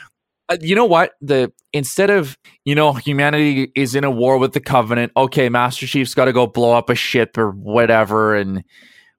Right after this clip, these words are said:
fucking you bring Cortana along. "Oh, y-, I know what the ladies like," says Sergeant Johnson as he sucks on his cigar. Not this time, no. No, it's, <laughs> humanity's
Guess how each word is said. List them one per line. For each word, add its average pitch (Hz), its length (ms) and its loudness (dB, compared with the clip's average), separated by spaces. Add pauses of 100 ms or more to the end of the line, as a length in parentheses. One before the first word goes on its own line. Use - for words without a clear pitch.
fucking 110 560 -4 (340)
you 117 100 -4
bring 120 300 -2
Cortana 120 540 0
along. 107 500 -2
"Oh, 120 340 0 (120)
y-, - 100 -8 (600)
I 127 140 2
know 135 120 -2
what 123 100 -2
the 113 80 -2
ladies 107 400 -4
like," 110 220 -2
says - 260 -10
Sergeant 92 340 -8
Johnson 87 400 -12
as 90 120 -10
he 90 80 -14
sucks - 340 -10
on 95 80 -8
his 92 160 -10
cigar. 98 380 -4
Not 226 180 0
this 262 200 -2
time, 104 300 -2
no. 101 340 -4
No, 139 200 0
it's, - 260 -2 (180)
<laughs> - 160 -6
humanity's 254 600 0